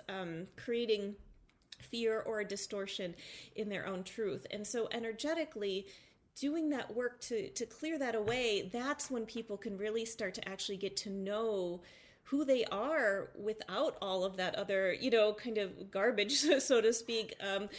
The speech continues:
gunking up their mind. Because for most people, it's a lot. And again, in the modern world with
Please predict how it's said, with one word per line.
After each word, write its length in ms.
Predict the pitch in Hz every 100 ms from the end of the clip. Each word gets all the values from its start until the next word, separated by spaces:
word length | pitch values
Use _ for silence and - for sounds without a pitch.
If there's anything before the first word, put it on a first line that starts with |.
| 294 233
gunking 420 | 202 226 262 240 208
up 320 | 196 202 -
their 160 | 214 208
mind. 440 | 190 214 277 214
Because 240 | 220 240 233
for 120 | 220
most 320 | 220 233 -
people, 380 | 262 240 220 196
it's 220 | - 208
a 40 | 202
lot. 380 | 196 190 165
And 140 | - 185
again, 240 | 185 190
in 80 | 190
the 80 | 190
modern 400 | 190 185 180 180
world 420 | 190 214 220 190
with 140 | 190